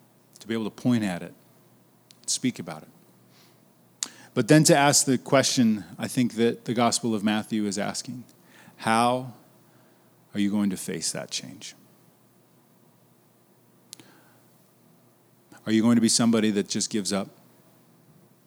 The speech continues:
and disengaged and take the Judas path? Are you gonna be somebody that's just fighting for what was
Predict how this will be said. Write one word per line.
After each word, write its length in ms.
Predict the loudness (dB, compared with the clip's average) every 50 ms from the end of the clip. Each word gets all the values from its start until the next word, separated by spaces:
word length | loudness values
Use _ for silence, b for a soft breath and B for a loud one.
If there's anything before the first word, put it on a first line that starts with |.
| _ _ _ _ _ _ _ _ _ _ _ _
and 100 | -12 -2
disengaged 760 | 0 2 2 2 0 0 0 0 0 0 -2 -6 -10 -12 -14
and 60 | -6
take 180 | -8 -8 -6 -4
the 100 | -8 -6
Judas 340 | -2 0 0 0 0 -2
path? 420 | -2 -2 -2 -2 -2 -2 -6 -10 -20 _ -20 _ -20 _ _ _ _ _ _ _ _ _ _ _ _ _ _ _ _ _ _ _ _ _ _ _ _ _ _ -20 B B B B
Are 80 | 0 4
you 60 | 4
gonna 140 | 4 6 4
be 100 | 4 4
somebody 400 | 4 4 4 4 4 4 2 2
that's 220 | 0 0 -2 -2
just 180 | -2 -2 -2 0
fighting 380 | 0 0 2 2 2 0 -2
for 180 | -4 -4 -4 -2
what 220 | 0 -2 -2 -2
was 480 | 0 0 0 0 -2 -2 -4 -6 -6